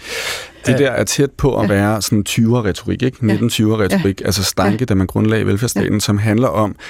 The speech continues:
Speaker 1: hvem er egentlig borgere i samfundet?
Speaker 3: Ja.
Speaker 1: Og det er jo det, han får sagt,
Speaker 3: Hvem
Speaker 1: det
Speaker 3: har
Speaker 1: er,
Speaker 3: ret?
Speaker 1: de
Speaker 3: Ja.
Speaker 1: handicappede er faktisk ikke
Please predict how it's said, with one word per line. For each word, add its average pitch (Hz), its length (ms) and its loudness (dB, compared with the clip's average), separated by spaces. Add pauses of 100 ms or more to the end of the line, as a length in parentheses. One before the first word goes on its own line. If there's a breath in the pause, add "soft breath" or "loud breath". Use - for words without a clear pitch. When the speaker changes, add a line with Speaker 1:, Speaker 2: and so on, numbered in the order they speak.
(120)
Speaker 1:
hvem 135 320 0
er 123 260 0
egentlig 131 280 0
borgere 107 300 0
i 123 40 -2
samfundet? 110 480 -4
Speaker 3:
Ja. 98 40 -2
Speaker 1:
Og - 40 -2
det 110 80 0
er 120 40 4
jo 113 40 0
det, 147 180 0
han 139 120 0
får 113 100 -2
sagt, 127 260 -2
Speaker 3:
Hvem 180 100 0
Speaker 1:
det 120 100 0
Speaker 3:
har 110 80 2
Speaker 1:
er, 120 60 -2
Speaker 3:
ret? - 320 -6
Speaker 1:
de 147 60 2
Speaker 3:
Ja. 120 60 0
Speaker 1:
handicappede 123 760 0
er 110 80 0
faktisk - 500 -4
ikke 160 180 -2